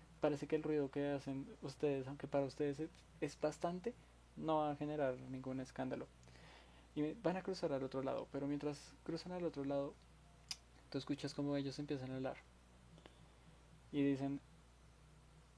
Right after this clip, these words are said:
"No puedo creer cómo simplemente ya no hay nadie". ¿Me entiendes, amigo? O sea, n-,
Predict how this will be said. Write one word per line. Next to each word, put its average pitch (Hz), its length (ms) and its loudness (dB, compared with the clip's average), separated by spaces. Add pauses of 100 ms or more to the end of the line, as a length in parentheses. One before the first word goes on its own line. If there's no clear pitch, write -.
(400)
"No 160 180 2
puedo 160 200 4
creer 156 360 0 (360)
cómo 151 420 -6 (720)
simplemente 156 840 0 (320)
ya 165 140 2
no 160 80 -2
hay 160 80 -2
nadie". 156 340 -2 (1300)
¿Me 170 160 -2
entiendes, 196 400 2
amigo? 190 360 0
O 175 100 2
sea, 156 300 0
n-, 165 380 -6